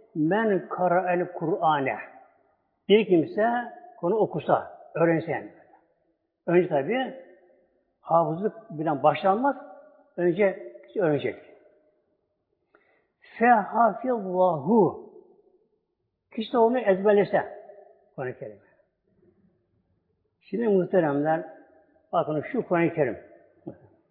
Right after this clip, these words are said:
Allah kelam gelecek. Neden bu Kur'an-ı Kerim oldu? İçine Kur'an yazıldığı için. Doğal bir, bir kağıt parçasıydı böylece.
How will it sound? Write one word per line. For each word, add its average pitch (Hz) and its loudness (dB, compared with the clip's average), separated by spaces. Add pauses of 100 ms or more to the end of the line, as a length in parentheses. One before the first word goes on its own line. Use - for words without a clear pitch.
(100)
Allah 135 0
kelam 123 -4
gelecek. 104 -10 (1800)
Neden 277 6
bu 240 0
Kur'an-ı 208 0
Kerim 180 2
oldu? 220 0 (380)
İçine 208 -2 (140)
Kur'an 202 -2
yazıldığı 170 0
için. - -4 (640)
Doğal 202 4
bir, 254 -8
bir - -12
kağıt 220 0
parçasıydı 147 -6
böylece. - -18